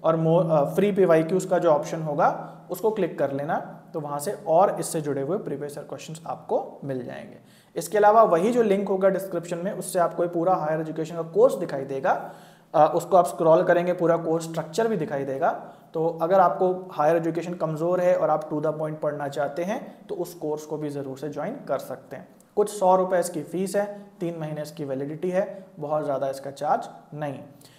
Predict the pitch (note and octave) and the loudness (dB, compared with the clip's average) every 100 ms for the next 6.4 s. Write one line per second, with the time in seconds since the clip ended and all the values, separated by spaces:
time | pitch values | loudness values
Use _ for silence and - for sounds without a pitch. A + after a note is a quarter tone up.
0 | _ E3+ - A3+ A3 A#3+ D4+ - F#3+ - | _ -6 2 6 8 8 4 0 -2 -2
1 | C4 A3 F#3+ A#3 - - F3 G3 G3 G3 | 0 6 6 6 0 -2 2 6 6 4
2 | F#3+ F3+ D#3 D3+ E3+ F#3+ F3+ F3+ F#3 F3+ | 0 0 0 0 0 2 0 0 -2 0
3 | E3 F#3 F3 F3 D#3+ E3 E3 E3 D#3+ E3 | -2 -4 -4 -2 0 0 -2 -4 -4 -4
4 | E3 E3 E3 - - D#3 - F#3 F#3+ F3+ | -6 -8 -10 -12 -6 -6 -4 4 6 6
5 | E3+ F3 E3 D#3 E3 E3 D#3 D3+ D3+ D#3 | 2 -2 -4 -6 -8 -6 -4 -4 -6 -4
6 | C#3+ C#3+ C#3+ C#3+ | -4 -4 -8 -12